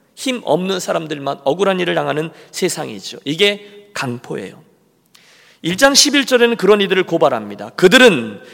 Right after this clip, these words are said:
자기들의 힘을 자기들의 신으로 삼는 자들이라." 이해가 되십니까? 자기들의 힘이 자기들에게 신이라는 거예요. 돈 있는 것, 권력 있는 것, 지위 있는 것 자체를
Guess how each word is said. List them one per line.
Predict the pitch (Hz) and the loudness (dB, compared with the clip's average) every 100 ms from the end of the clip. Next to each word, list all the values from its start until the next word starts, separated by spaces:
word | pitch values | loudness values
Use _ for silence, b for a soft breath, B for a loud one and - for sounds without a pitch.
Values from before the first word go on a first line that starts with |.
| B | B
자기들의 | - 147 170 185 190 | -4 -2 -2 0 2
힘을 | 165 - 262 147 110 - - | 2 2 2 2 -2 -10 -12
자기들의 | - 139 143 131 123 | -8 -6 -4 0 0
신으로 | - 226 208 196 | 0 2 2 2
삼는 | 185 170 151 156 151 156 | -2 -4 -4 -6 -8 -14
자들이라." | - - - - - _ _ _ _ _ _ | -14 -12 -14 -18 -20 _ _ _ _ _ _
이해가 | 139 147 | -4 -2
되십니까? | 143 139 - 127 127 - 180 b b b | -4 -6 -10 -12 -14 -16 -18 b b b
자기들의 | - 160 208 220 220 | -6 -4 -2 2 2
힘이 | - 285 302 285 139 104 - - | 2 0 2 2 0 -6 -16 -8
자기들에게 | 151 175 170 160 | -6 -2 0 2
신이라는 | 160 - 285 262 240 202 156 113 | 2 2 2 0 0 -2 -6 -10
거예요. | 120 147 B B - | -10 -10 B B 0
돈 | 156 214 | 4 6
있는 | 214 214 208 | 6 4 4
것, | 214 208 - | 4 4 -2
권력 | - 165 202 208 | 2 6 8 6
있는 | 214 208 | 4 4
것, | 202 220 214 | 6 4 4
지위 | - 196 214 | 0 2 2
있는 | 214 | 2
것 | 214 214 | 2 2
자체를 | 165 190 214 | 0 0 2